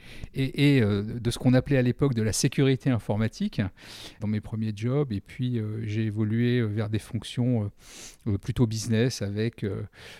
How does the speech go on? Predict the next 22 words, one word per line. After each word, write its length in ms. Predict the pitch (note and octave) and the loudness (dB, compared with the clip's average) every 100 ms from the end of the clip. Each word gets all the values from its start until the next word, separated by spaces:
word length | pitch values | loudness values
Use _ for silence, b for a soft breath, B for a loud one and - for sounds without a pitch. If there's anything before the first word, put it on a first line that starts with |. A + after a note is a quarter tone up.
| B - | B -8
du 160 | A2 | -2
management, 640 | A2+ G#2+ G2+ A#2+ B2 A#2 A#2+ | 0 0 -2 0 0 0 -2
euh, 520 | G#2 G#2 G2 G2 G#2 | 0 0 -2 -4 -6
de 220 | A2+ G#2 | -6 -4
rachat 320 | G#2+ A2+ - | -2 0 0
d'entreprise, 680 | G#2+ G#2+ A2 - A#2+ B2 C3 | -2 -2 -2 0 0 0 2
de 60 | A2 | 0
retournement, 960 | A2 - A#2 A2+ A2 A2+ A#2 B2 B2 G#2 | 0 0 0 0 0 0 0 0 0 0
euh, 280 | G#2 G#2+ G#2+ G#2+ G#2 G2+ | -2 -4 -4 -6 -8 -8
de, 300 | A2+ G2+ G#2+ | -8 -4 -4
de, 200 | G#2 G#2+ | -4 -4
d'accompagnement 640 | A2 - B2 A#2 B2 B2+ C3 | -4 -2 0 2 2 2 0
de 40 | |
la 60 | B2 | -2
croissance, 560 | - A2 - A#2 D3 | -2 -2 -2 -4 -4
mais 80 | C#3+ | -6
toujours 220 | - C3+ | -4 -4
sur 120 | - | -2
des 120 | A#2 A2+ | -2 -2
sujets 280 | B2 A#2 | -2 0
de 60 | C3+ | 0
technologie, 640 | C3+ - B2 A2+ A2 D#3+ | -4 0 2 2 0 -4